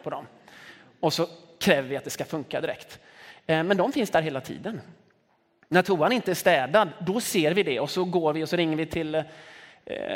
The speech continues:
expeditionen och säger att, "Uh, uh, så här, va?" Men vi tänker inte på det när den är städad. Alltså, alla gåvor, alla tjänster, tjänster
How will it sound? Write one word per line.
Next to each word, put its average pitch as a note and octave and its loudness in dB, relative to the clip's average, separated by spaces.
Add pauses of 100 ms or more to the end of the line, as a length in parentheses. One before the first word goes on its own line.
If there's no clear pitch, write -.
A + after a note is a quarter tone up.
(160)
expeditionen D#3 -2
och C#3 -2
säger C3 2
att, B2+ -2
"Uh, G3+ 2
uh, D3+ -2
så C3+ -10
här, A#2+ -4
va?" E3+ -4 (420)
Men F3 4
vi F3 2
tänker F3 0
inte D3+ -2
på D3 -2
det A#2+ -4
när A2+ -2
den A#2 -6
är A#2 -6
städad. D3+ -2
Alltså, F3+ -2 (320)
alla D#3+ 2
gåvor, D3 -2
alla D3+ 2
tjänster, B2+ -6 (280)
tjänster C#3 -2